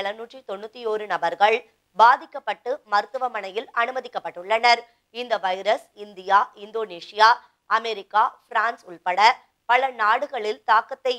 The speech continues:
ஏற்படுத்தியுள்ளது. இதனால் சர்வதேச சுகாதார அவசர நிலை பிரகடனம் செய்யப்பட்டுள்ளது. உலக நாடுகள்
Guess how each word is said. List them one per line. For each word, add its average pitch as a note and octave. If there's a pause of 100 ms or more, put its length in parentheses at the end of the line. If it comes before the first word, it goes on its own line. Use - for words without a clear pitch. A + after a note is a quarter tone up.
ஏற்படுத்தியுள்ளது. A3+ (440)
இதனால் A3+ (140)
சர்வதேச G#3+
சுகாதார A3 (140)
அவசர A3+ (140)
நிலை G#3 (120)
பிரகடனம் G#3+
செய்யப்பட்டுள்ளது. A3 (1500)
உலக B3 (100)
நாடுகள் A3